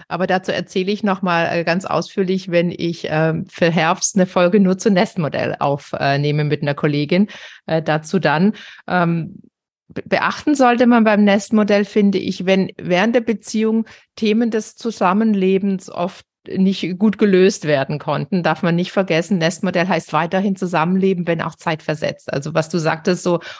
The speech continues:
unterschiedliche Ordnungs- und Sauberkeitsvorstellungen, äh, ähm,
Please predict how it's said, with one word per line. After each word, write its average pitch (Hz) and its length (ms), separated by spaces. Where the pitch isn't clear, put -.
unterschiedliche 208 720
Ordnungs- 220 420
und 190 180
Sauberkeitsvorstellungen, 196 1800
äh, 175 200
ähm, 175 340